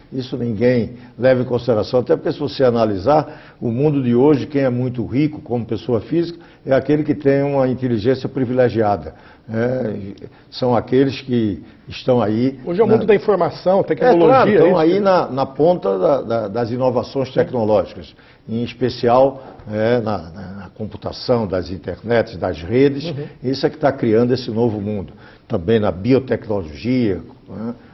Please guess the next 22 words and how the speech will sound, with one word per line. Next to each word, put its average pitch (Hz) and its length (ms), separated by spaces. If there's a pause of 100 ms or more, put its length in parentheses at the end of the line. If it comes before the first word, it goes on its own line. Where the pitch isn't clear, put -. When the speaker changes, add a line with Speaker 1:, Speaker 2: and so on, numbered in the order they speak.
(140)
Speaker 1:
As 95 200
indústrias 110 580
que 117 160
vêm 113 440 (280)
exatamente 110 560
dos 101 220
transgênicos 104 760
e 95 60
de 95 160
toda 117 360
essa 107 200
re-, 104 160 (340)
mudança 110 640
que 120 480
a 120 80
ciência 123 640
e 110 120
o 107 60
conhecimento 113 500
estão 135 160
nos 120 160
dando. 85 280